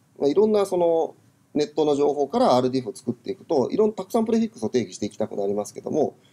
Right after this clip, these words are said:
それが全部なんかAとかBとかCとかDとかだと、後でデータを読むときにやっぱ結構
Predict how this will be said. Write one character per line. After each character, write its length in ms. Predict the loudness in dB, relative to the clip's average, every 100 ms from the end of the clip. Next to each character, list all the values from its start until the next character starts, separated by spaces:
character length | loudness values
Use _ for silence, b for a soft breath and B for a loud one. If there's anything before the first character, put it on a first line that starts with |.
| b b b
そ 120 | -2
れ 80 | 2
が 80 | 4
全 140 | 4
部 120 | 4 2
な 60 |
ん 40 | 0
か 80 | 0
A 240 | 2 2
と 80 | 2
か 140 | -6
B 200 | -2 -2
と 80 | -2
か 100 | -8
C 200 | -4 -2
と 80 | -2
か 100 | -4
D 160 | -4 -4
と 120 | -6
か 80 | -8
だ 100 | -2
と、 300 | -2 -2 b b b b -6
後 220 | -2 0
で 100 | 2
デ 160 | 4 4
ー 20 |
タ 80 | 6
を 40 |
読 160 | 4 4
む 80 |
と 100 | -2
き 80 | -6
に 160 | -2 0
や 80 | -2
っ 20 |
ぱ 80 | -2
結 200 | -4 0
構 320 | 0 0